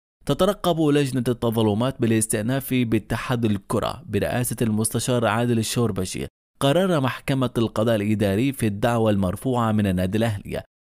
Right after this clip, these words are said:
للطعن على صحة قرار تعيين لجنة الانضباط، وذلك لتحديد مصير التظلمات المقدمة من محمود كهربا لاعب الأهلي ومرتضى منصور رئيس الزمالك على العقوبات الصادرة بحقهما من لجنة الانضباط.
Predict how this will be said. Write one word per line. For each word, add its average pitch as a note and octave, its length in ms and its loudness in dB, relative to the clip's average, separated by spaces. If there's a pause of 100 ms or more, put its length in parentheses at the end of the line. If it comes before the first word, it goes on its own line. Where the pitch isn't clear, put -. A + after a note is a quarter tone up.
(160)
للطعن C3 420 0
على A2 160 0
صحة B2+ 360 -4 (160)
قرار A#2 300 2
تعيين A2 460 0
لجنة A#2 320 0
الانضباط، G2 680 -2 (260)
وذلك C#3+ 440 2
لتحديد A#2+ 500 0
مصير G#2+ 360 0
التظلمات G#2+ 720 0
المقدمة A#2 720 0
من G#2 140 2
محمود G#2 500 -2
كهربا A2 500 -2 (320)
لاعب A2+ 340 2
الأهلي A#2+ 380 2
ومرتضى G#2 580 2
منصور F#2+ 440 0
رئيس A2 300 2
الزمالك A#2 640 0
على A#2 220 0
العقوبات A2+ 680 0
الصادرة B2 440 2
بحقهما G#2 800 -2 (280)
من C3 120 4
لجنة E3 460 0
الانضباط. G#2 840 -2